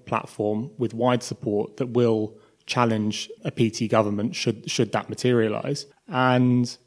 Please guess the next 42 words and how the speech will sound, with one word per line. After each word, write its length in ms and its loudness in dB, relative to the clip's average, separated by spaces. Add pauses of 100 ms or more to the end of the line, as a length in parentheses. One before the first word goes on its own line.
(140)
uh, 160 -2
I 80 -2
think 160 2
in 80 4
that 160 2
context, 400 0
he'll, 100 2
he 220 0
will 180 4
challenge 440 2
a, 240 -8
a 160 -4
Haddad 380 0
presidency 880 0
e-, 100 0 (120)
every 200 2
step 220 -4
of 60 -10
the 80 -6
way. 240 0 (720)
I 80 2
think 220 2
in 100 4
terms 400 4
of 320 2 (320)
post-election 1080 0
unrest, 600 0
uh, 520 0 (100)
as, 200 -6
as 180 -2
you 80 -2
just 240 -2
mentioned, 460 2 (360)
I 80 4
think 180 6
we're 60 8
far 240 4
more 200 6
likely 340 4
to 140 -2
see 260 2
that 360 0